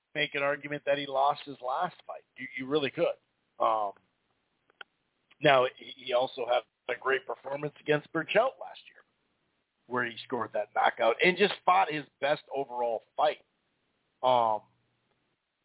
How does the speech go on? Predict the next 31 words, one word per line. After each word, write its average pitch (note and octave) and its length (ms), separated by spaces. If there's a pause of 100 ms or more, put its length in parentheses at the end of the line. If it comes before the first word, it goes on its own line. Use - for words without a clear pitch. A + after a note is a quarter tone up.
(720)
even F#3 380
the F#3 180
Adam F3 380
Lopez F#3 420 (140)
fight, D3 280 (260)
you C#3+ 100
know, B2+ 180
Valdez D3+ 460
was D3+ 120 (100)
down, D3+ 300 (120)
what D3+ 160
was A#2 220
that, A#2 200
the, - 720
early A#3 200
in - 120
the - 60 (100)
fight, - 280
the - 60 (120)
second A#2+ 300
or A2 160
third A#2+ 260 (560)
round. C3+ 360 (400)
That A2+ 260
was D#3+ 100 (140)
the, - 80 (120)
the, A2+ 100 (420)
the, G#2+ 60 (480)
the, G#2+ 200
the G2+ 140
Quigg A#3 320